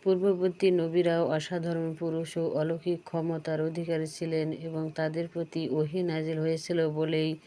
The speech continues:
আমরা তাদেরকে রাসূল বলে আনুগত্য করি,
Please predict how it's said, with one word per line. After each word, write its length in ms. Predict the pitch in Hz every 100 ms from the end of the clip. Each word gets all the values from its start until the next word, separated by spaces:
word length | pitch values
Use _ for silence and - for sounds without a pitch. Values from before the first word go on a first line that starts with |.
| - - - - -
আমরা 340 | 170 175 175
তাদেরকে 560 | 170 175 170 190 185 185
রাসূল 460 | 160 151 - 185 170
বলে 340 | 165 160 160
আনুগত্য 760 | 170 165 156 160 156 165 160 156
করি, 360 | 165 165 143